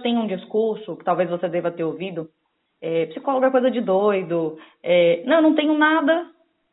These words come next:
ou "eu consigo me resolver sozinho". Tem pessoas que elas são mais retraídas, né, com a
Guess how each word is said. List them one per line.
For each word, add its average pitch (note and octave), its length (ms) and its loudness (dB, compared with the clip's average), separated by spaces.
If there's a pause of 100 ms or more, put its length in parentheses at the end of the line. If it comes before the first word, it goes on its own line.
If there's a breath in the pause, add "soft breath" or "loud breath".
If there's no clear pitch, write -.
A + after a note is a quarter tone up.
(140)
ou A3 380 4
"eu A3 140 4
consigo A#3+ 420 0
me A#3 100 4
resolver G#3+ 440 0
sozinho". G3+ 500 -6 (480 soft breath)
Tem G#3 140 -4
pessoas G#3 340 0
que - 80 -2
elas G3 140 2
são G3 100 -6
mais F#3 180 -2
retraídas, F3 800 -2
né, F3+ 380 -6
com F3+ 80 -2
a D#3+ 80 -4